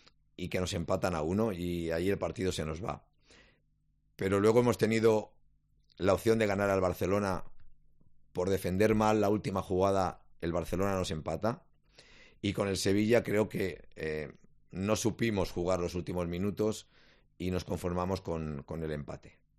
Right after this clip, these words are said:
Creo que hemos perdido en casa puntos, pero tampoco podemos exigir al equipo que gane todos los puntos en casa. Eso es muy difícil. Creo que el, el único, el equipo que más puntos ha sacado en casa es el, es el Madrid,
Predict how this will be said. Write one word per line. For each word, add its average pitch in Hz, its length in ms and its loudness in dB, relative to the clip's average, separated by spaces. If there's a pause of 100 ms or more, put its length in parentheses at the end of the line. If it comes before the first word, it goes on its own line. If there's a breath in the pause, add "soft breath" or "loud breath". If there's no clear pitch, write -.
(520 soft breath)
Creo 113 260 6
que 120 460 4 (100)
hemos 98 320 0
perdido 101 300 0
en 92 80 -2
casa 92 360 -2
puntos, 151 460 0
pero 85 260 -2
tampoco 87 440 -4
podemos 92 360 0
exigir 90 360 0
al 90 80 2
equipo 90 460 0 (360 soft breath)
que 90 140 0
gane 92 180 4
todos 98 320 4
los 87 140 0
puntos 87 300 -2
en 80 100 -2
casa. 87 260 0
Eso 87 160 0
es 90 60 2
muy 92 120 4
difícil. 87 520 -2 (400 loud breath)
Creo 104 260 6
que 104 160 8
el, 95 260 6
el 90 180 4
único, 101 280 2
el 90 140 6
equipo 92 240 2
que 98 100 4
más 98 160 2
puntos 95 360 0
ha 90 60 0
sacado 90 300 2
en 90 100 2
casa 90 260 0
es - 120 -4
el, 85 340 2
es 78 140 -2
el 85 80 0
Madrid, 85 420 2